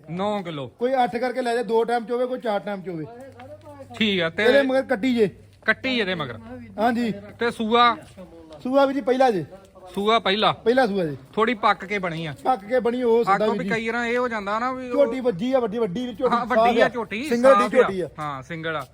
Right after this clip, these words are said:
Speaker 2: ਤੇ ਚਲੋ, ਦੁੱਧ ਵਿੱਚ ਹੀ ਕਰ ਜੂਗੀ ਗਿਆਰਾਂ, ਬਾਰਾਂ, ਦਸ, ਗਿਆਰਾਂ ਕਿਲੋ ਕਰ ਜੂਗੀ।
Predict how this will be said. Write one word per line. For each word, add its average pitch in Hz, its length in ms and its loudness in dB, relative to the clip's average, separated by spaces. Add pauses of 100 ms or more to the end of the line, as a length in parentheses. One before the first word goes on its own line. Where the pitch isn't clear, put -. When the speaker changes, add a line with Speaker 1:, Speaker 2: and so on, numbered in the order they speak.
(120)
Speaker 2:
ਤੇ 254 200 0
ਚਲੋ, 269 240 -2
ਦੁੱਧ 240 340 -6
ਵਿੱਚ 262 160 -10
ਹੀ 269 60 -12
ਕਰ 233 140 -4
ਜੂਗੀ 240 220 -10
ਗਿਆਰਾਂ, 220 220 -2
ਬਾਰਾਂ, 214 220 0
ਦਸ, 214 200 0
ਗਿਆਰਾਂ 220 200 -2
ਕਿਲੋ 208 180 -6
ਕਰ 190 140 -6
ਜੂਗੀ। 180 260 -8